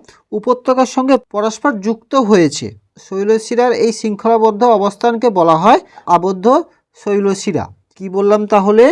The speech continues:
পার্বত্য প্রবাহে নদী বাধা এড়িয়ে যাওয়ার সময় পর্বতের পাদদেশে প্রচুর পরিমাণে ক্ষয় করে এঁকে বেঁকে, এরকম করে এঁকে বেঁকে নদী প্রবাহিত হয়।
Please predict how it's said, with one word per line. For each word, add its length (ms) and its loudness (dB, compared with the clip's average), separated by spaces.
পার্বত্য 580 -4
প্রবাহে 560 -2
নদী 340 0
বাধা 400 4
এড়িয়ে 300 6
যাওয়ার 360 4
সময় 480 0
পর্বতের 600 0
পাদদেশে 600 2
প্রচুর 300 -2
পরিমাণে 420 2
ক্ষয় 340 0
করে 300 2
এঁকে 280 0
বেঁকে, 280 0
এরকম 260 2
করে 220 4
এঁকে 260 2
বেঁকে 320 4
নদী 260 -2
প্রবাহিত 460 4
হয়। 260 -4